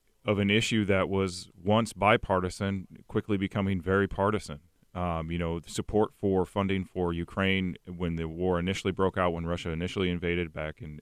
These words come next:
in March of the, the, of what, twenty twenty-one, or, um,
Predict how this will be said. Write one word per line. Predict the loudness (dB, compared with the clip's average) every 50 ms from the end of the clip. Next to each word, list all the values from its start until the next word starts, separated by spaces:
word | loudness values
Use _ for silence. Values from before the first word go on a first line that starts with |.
| -16
in | -16 -14 -12 -10 -8
March | -8 -6 -6 -6 -8 -10 -14 -20 -20 _ _ -12
of | -10 -10 -8 -8 -10 -12 -14 _ _
the, | -18 -18 -18 -20 -12 -8
the, | -6 -6 -6 -6 -6 -8 -10 -10
of | -10 -10 -10 -12 -12 -14
what, | -16 -16 -14 -10
twenty | -6 -6 -6 -6
twenty-one, | -6 -8 -8 -6 -2 -2 0 0 -2 -4 -8 _ _ _ _ _ _ _ _ _ _ -2
or, | 0 2 2 0 0 -2 -4 -4
um, | -4 -2 -2 -2 -4 -6 -8 -10 -12 -16